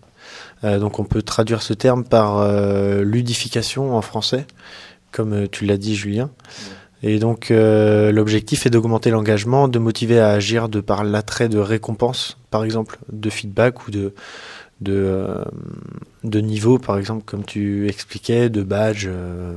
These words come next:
Speaker 1: voilà. Donc c'est une liste non exhaustive, bien sûr, hein. Donc, euh, selon Deterning, Dixon, Khaled ou ENAC, en deux mille onze, donc, euh, ils définissent, euh, le terme gamification,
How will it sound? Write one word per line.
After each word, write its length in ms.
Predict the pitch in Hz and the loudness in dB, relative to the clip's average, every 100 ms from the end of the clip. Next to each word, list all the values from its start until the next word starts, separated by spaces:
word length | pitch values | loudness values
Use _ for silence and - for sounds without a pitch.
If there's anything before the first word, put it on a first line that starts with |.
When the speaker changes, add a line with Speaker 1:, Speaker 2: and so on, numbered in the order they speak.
| 87 | -10
Speaker 1:
voilà. 180 | 98 - _ _ - - - - | -12 -12 _ _ -18 -16 -14 -10
Donc 140 | 104 | -6
c'est 320 | - 104 - | -2 -4 -4
une 100 | 107 | -4
liste 300 | 107 107 - | -4 -4 -4
non 320 | 98 98 104 | -2 0 -2
exhaustive, 440 | 104 95 101 - 113 | -2 -4 -6 -4 -4
bien 140 | 104 | -4
sûr, 220 | 101 92 | -6 -8
hein. 80 | 98 - - - - - - _ | -12 -18 -20 -16 -16 -16 -20 _
Donc, 260 | 107 104 107 | -6 0 2
euh, 200 | 104 107 | 4 2
selon 460 | - 113 113 113 | 2 2 2 2
Deterning, 720 | 113 113 107 107 110 123 127 | 2 2 2 2 2 0 0
Dixon, 540 | 113 104 - 113 117 117 | -2 -4 0 2 2 0
Khaled 460 | - 104 107 113 101 | -2 2 4 2 0
ou 420 | 98 98 98 95 - | -4 -4 -4 -6 -4
ENAC, 540 | 104 104 127 143 - - - | -4 0 0 0 -8 -12 -6
en 100 | 120 | -2
deux 120 | 120 | 0
mille 180 | 117 - | 0 -2
onze, 320 | 139 139 104 107 - - - - - - | -2 -2 -4 -8 -18 -20 -20 -20 -20 -6
donc, 280 | 113 107 110 | -4 -2 0
euh, 420 | 104 104 104 104 | 2 2 2 2
ils 140 | 104 | 0
définissent, 520 | 104 107 117 120 - 110 | -4 -4 -4 -4 0 2
euh, 460 | 104 104 101 101 104 - | 2 2 0 -2 -4 -6
le 180 | 107 104 | -6 -2
terme 240 | 113 107 | -2 0
gamification, 760 | 107 110 - - 104 - 123 | -2 -4 -4 -4 -4 -4 -8